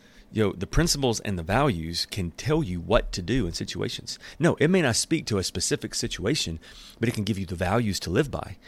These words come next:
And that value to live by will give you what to do. So we should read God's Word. And today is one of those days. If I were to sum up the entire principle of this, and that is, the life lesson is, trust God. I know that seems like, "Well, yeah, what else?" No, no, no. Trust God.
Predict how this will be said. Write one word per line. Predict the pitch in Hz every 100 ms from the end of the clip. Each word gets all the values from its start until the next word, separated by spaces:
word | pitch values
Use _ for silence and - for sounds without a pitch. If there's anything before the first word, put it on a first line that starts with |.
| -
And | - 95
that | -
value | 85 92 101 131 120
to | 92
live | 107 139
by | 90 87
will | 85
give | 82 95 123
you | 87
what | 85 87 87 -
to | -
do. | 131
So | -
we | 151
should | -
read | 113 110
God's | 113 -
Word. | 113 - - - - -
And | 95
today | - 78 92 123 156
is | - 87 78
one | 98
of |
those | 95 98 85
days. | 85 - - - - -
If | - 90
I | 120
were | 160
to |
sum | 127 131 120
up | 104
the | 95
entire | 90 107 110
principle | 113 104 85
of | 90
this, | 85 87
and | - 90
that | 104 101
is, | 92 - -
the | 85
life | 82 131 143
lesson | 143 156
is, | 156 180 - - _ - - -
trust | - 107 98
God. | 87 - - - - - _ - - _ - -
I | -
know | 107 117
that | 110
seems | 127 117
like, | 110
"Well, | 101 104
yeah, | 120 120
what | 101 117
else?" | 98
No, | 120
no, | 147
no. | 120 - _ - _ - -
Trust | - 95
God. | - 80